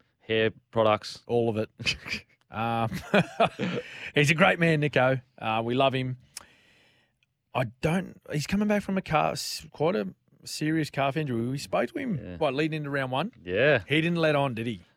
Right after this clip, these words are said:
Speaker 1: We were kind of like, u-, usually when
Speaker 2: He
Speaker 1: you
Speaker 2: led us down a path.
Speaker 1: Yeah,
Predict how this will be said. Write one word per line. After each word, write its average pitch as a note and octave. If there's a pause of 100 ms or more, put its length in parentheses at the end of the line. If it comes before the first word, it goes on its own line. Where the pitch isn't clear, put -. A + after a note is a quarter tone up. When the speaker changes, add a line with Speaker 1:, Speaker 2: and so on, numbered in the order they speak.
Speaker 1:
We G#2+
were B2+
kind C3
of A#2
like, A2+
u-, -
usually G3
when F3
Speaker 2:
He D3
Speaker 1:
you A#2+
Speaker 2:
led D#3
us E3+
down D#3
a E3+
path. D#3
Speaker 1:
Yeah, A2+